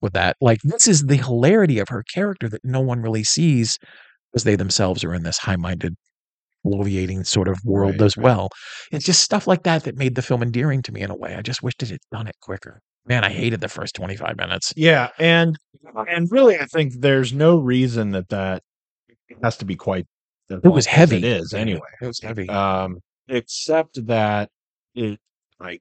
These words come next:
Speaker 2: guess, is supposed to be like, uh, now we don't have to talk about any of that anymore.
Speaker 1: Yeah, get it all out
Speaker 2: Whereas
Speaker 1: of the way,
Speaker 2: otherwise,
Speaker 1: maybe.
Speaker 2: maybe we would have to,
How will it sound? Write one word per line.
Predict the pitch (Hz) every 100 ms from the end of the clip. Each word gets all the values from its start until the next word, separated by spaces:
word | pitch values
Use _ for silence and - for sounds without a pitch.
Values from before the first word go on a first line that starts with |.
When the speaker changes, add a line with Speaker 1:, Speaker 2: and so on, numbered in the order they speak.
| _
Speaker 2:
guess, | 104 98 87 80 - -
is | 90
supposed | - - 107 101 -
to |
be | 92 98
like, | 92 90 85 82 - _ _ _ _ _ _ _ _
uh, | 85 82 82 80 80 _ _ _ _ -
now | 117 131 135
we | 117
don't | 101 98
have | 82 95
to | -
talk | 101 95
about | 85 80
any | 80 78
of | 80
that | 80 -
anymore. | 82 76 71 60 - _ _ - 95 98
Speaker 1:
Yeah, | 120 101 90
get | 139
it | 110
all | 110
out | 107
Speaker 2:
Whereas |
Speaker 1:
of | 101
the |
way, | 127 113
Speaker 2:
otherwise, | 120 113 101 92 92 98
Speaker 1:
maybe. | 101 98
Speaker 2:
maybe | 107 107 110
we | 101 107
would | 95
have | 104 101
to, | -